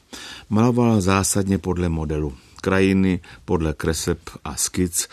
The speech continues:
pořízených na místě. K některým námětům se často vracel. Přelidněné bary a zahradní restaurace, milenci,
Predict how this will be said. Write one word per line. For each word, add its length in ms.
pořízených 720
na 100
místě. 460
K 60
některým 460
námětům 560
se 180
často 380
vracel. 480
Přelidněné 880
bary 560
a 60
zahradní 480
restaurace, 800
milenci, 1000